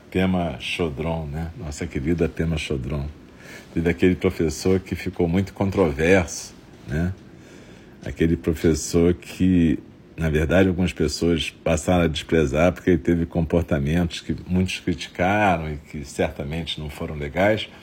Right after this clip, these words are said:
Mas o que importa é que o ensinamento dele teve coisas bastante interessantes. E uma delas foi a questão do materialismo espiritual. Então,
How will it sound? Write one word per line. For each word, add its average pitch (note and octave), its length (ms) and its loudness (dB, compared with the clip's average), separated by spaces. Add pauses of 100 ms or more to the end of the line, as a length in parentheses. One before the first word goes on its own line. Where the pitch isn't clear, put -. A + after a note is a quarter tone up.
(540)
Mas A2+ 140 4
o C#3 60 0
que C3 100 0
importa A2+ 440 6
é - 20 -6
que - 100 -4
o A2+ 40 2
ensinamento G2 680 2
dele F#2+ 420 4 (100)
teve A#2+ 260 6
coisas G2 320 2
bastante F#2 500 2
interessantes. G2 760 4
E G#2 60 0
uma B2+ 140 2
delas A#2 260 8
foi B2+ 140 2
a B2 40 2
questão A2+ 300 0
do A2 100 2
materialismo G2 840 6
espiritual. C#2 720 -2 (1800)
Então, B2+ 420 6